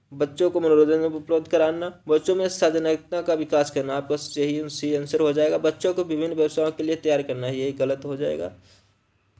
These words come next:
क्वेश्चन नंबर एट्टी वन,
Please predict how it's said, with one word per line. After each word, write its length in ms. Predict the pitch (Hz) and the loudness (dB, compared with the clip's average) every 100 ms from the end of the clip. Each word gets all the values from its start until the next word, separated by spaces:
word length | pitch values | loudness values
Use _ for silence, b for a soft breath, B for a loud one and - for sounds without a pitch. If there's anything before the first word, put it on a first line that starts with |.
| _ _ _ _ _ _ _ _ _ _ _ _ _ _ _ - | _ _ _ _ _ _ _ _ _ _ _ _ _ _ _ 0
क्वेश्चन 300 | 175 180 202 | 0 2 -2
नंबर 360 | 185 175 175 | 0 2 2
एट्टी 400 | - 143 139 147 | 0 -6 -4 -2
वन, 180 | 147 165 | 0 -2